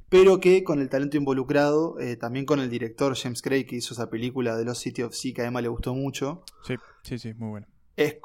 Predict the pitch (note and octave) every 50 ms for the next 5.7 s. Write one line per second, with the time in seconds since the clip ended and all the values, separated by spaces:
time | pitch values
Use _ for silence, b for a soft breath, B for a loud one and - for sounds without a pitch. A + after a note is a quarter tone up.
0 | - _ _ - F3+ E3+ E3 D#3 D3+ D3 C#3+ C#3+ C3+ C3+ C3 C3+ C#3+ D#3 D3+ -
1 | F3 - D3 C3 - D3+ C#3+ C#3 C3 A#2+ B2 C3 C3+ D3 D3+ D#3 E3 D#3 - E3
2 | - D3+ C#3 - C3+ C#3+ C#3+ C#3 C#3 C3+ D3 - C#3 E3 E3+ E3+ - C#3 - B2
3 | B2 B2+ C3+ C3 C3+ B2+ B2+ A#2+ A2+ A2+ B2+ B2+ A#2+ A#2+ A#2+ A#2 B2 A#2+ - A#2+
4 | - C3+ C3 C#3 C#3+ C#3+ C#3 - - C#3+ C3 A#2+ A2 A2 - - F#2 F#3 - -
5 | C3 B2 A#2 A2 G#2+ - A2 A2+ - - A#2 G#2+ -